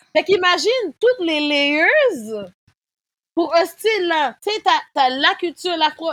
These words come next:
l'afro-américain, souvent, ça vient du ghetto. Il y a tout cet aspect-là,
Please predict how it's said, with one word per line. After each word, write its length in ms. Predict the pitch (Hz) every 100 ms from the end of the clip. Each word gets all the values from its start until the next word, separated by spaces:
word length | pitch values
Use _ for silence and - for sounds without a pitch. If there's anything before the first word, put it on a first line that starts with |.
| 240
l'afro-américain, 1120 | 262 277 311 311 294 294 262 311 311 302 311
souvent, 480 | - 320 285 330 320
ça 160 | - 269
vient 180 | 294 285
du 160 | 240
ghetto. 500 | 233 285 285 302 302 - -
Il 40 | 254
y 40 |
a 60 | 269
tout 140 | 403
cet 220 | 392 370
aspect-là, 640 | 294 262 - 269 277 311